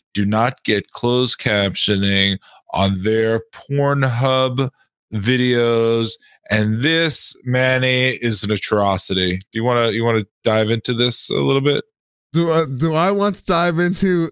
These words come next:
Speaker 2: so, so
Speaker 1: Yeah, you wanna dive in?
Speaker 2: All right. <laughs>
Speaker 1: What happened here?
Speaker 2: <laughs>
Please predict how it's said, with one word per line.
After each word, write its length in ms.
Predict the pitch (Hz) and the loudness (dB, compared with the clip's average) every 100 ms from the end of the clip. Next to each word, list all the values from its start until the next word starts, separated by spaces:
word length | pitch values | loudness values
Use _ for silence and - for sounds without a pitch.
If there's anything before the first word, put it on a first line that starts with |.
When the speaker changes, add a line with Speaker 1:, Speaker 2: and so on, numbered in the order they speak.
| 151 | -4
Speaker 2:
so, 300 | 156 170 143 | -2 0 0
so 300 | 135 160 147 | -2 0 2
Speaker 1:
Yeah, 40 | 135 | 0
you 160 | 113 | 0
wanna 160 | 117 117 | -2 -2
dive 180 | 123 123 | 0 0
in? 80 | 123 - _ _ _ | -2 -6 _ _ _
Speaker 2:
All 160 | 165 190 | -2 0
right. 260 | 165 104 - _ - - - _ _ _ _ 117 | 0 -2 -8 _ -12 -12 -14 _ _ _ _ -4
<laughs> 560 | 110 104 107 107 92 | -2 0 -2 -4 -6
Speaker 1:
What 220 | 113 156 | -2 0
happened 340 | 170 175 170 131 | 0 0 0 0
here? 260 | 104 92 - - - - - - - - - - - - - - | -2 -4 -6 -14 -20 -20 -20 -20 -20 -20 -20 -18 -16 -18 -20 -8
Speaker 2:
<laughs> 420 | 208 214 196 175 | -4 -2 -2 -4